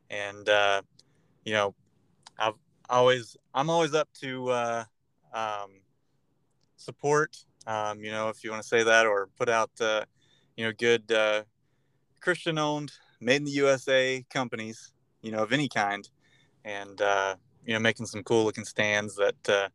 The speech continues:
um, that everybody should definitely check out if you're in the market. So, um, as we close out, I just wanna see if there's, uh, uh, anything y'all wanna add, and then if you let us know just where to find out about, uh, Elevate Stand Company, online, social media,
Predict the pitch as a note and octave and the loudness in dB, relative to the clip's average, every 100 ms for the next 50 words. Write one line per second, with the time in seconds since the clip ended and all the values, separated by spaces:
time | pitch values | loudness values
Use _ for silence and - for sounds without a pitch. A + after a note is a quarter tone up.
0 | _ _ _ _ _ _ _ - G#2 G2 | _ _ _ _ _ _ _ -6 -4 -4
1 | F#2+ G#2 G#2 G2+ G#2 G2 - G2+ - A#2 | -2 0 0 2 0 0 -12 -12 0 0
2 | A2 - B2+ G#2+ A#2 A2+ A2+ - G#2 G#2 | 0 -2 -2 2 2 0 -2 -10 -14 -14
3 | G#2 A2 - A2 - A2+ G#2 G#2 _ - | -8 -8 -6 -12 -8 -4 -2 -4 _ -20
4 | - _ - G#2+ G2+ G#2 A#2 C3 - C#3+ | -20 _ -8 -4 -4 -6 -8 -6 0 0
5 | A#2+ B2 D3 A2+ A2+ B2 A#2 B2 A2+ A#2 | 2 2 2 0 -8 -10 -10 -8 -8 -8
6 | A2+ G#2+ A2+ G#2+ G#2 G2+ _ _ _ _ | -10 -4 -2 0 -2 -6 _ _ _ _
7 | - _ _ _ - G2+ G#2 C3+ D#3 C#3+ | -20 _ _ _ -16 -8 -6 -6 -8 -4
8 | C#3+ C#3 C3+ B2+ B2+ C3 C3+ A#2 G#2 F#2 | -2 0 -2 0 2 2 0 -6 -14 -14
9 | - A2 G#2+ A#2 A2 A#2 A#2 G#2+ - A2+ | -10 -8 0 0 -2 -4 -6 -6 -6 -4
10 | A2+ - A2+ A2 G#2+ A2 G#2+ G#2 G#2+ G#2+ | -4 -4 -4 -2 0 2 0 0 -2 -2
11 | - _ _ - G#2+ G2+ G2+ - A2 A2 | -6 _ _ -18 -12 -8 -6 -4 -2 -2
12 | G#2+ - _ _ - - C3+ C3+ C#3 C3 | -4 -6 _ _ -20 -8 -6 -6 -4 -4
13 | C3 B2+ B2 _ _ _ - A#2 A#2 A2+ | -2 -4 -4 _ _ _ -4 -2 -2 -4
14 | A2+ A2+ A#2 - A2+ A2+ A2+ A2+ A2 | -4 -4 -6 -6 -6 -4 -2 -2 -4